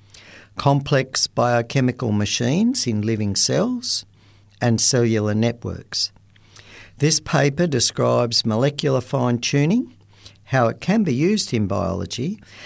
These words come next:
and how it challenges conventional Darwinian thinking.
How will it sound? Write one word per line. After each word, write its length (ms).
and 200
how 260
it 160
challenges 760
conventional 800
Darwinian 720
thinking. 720